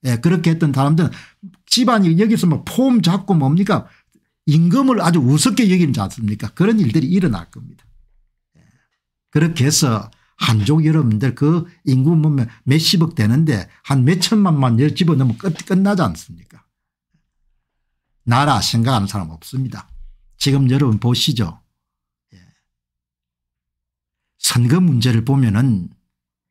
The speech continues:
한국의 공적인 인물들의 정신 상태를 알 수가 있지 않습니까?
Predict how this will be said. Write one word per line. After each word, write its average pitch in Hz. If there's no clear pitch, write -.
한국의 165
공적인 180
인물들의 143
정신 127
상태를 190
알 90
수가 107
있지 80
않습니까? 82